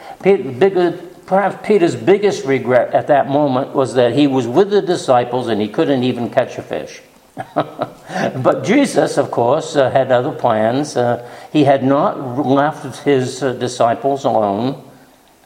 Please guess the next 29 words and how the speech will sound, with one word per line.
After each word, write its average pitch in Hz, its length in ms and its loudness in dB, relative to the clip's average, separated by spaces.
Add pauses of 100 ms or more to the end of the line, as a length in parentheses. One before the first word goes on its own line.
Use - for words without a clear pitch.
(160)
Um, 107 420 0 (280)
and, 151 320 2
uh, 151 300 2
remember, 165 520 2
he, 160 320 0
the 135 160 0
last 175 360 0
time 151 220 2
he 139 120 2
did 131 240 0
meet 180 260 2
with 123 200 -2
them, 131 280 2
he 143 160 0
breathed 190 520 2
on 196 240 2
them 165 560 0 (380)
and, 151 520 2
uh, 147 140 4 (640)
imparted 190 680 2
to 170 220 0
them 117 560 2 (580)
the - 60 -10
promise 135 460 -2
of 139 100 -6
the 120 80 -8
Spirit 107 380 -2
of - 140 -12
God. 90 380 -8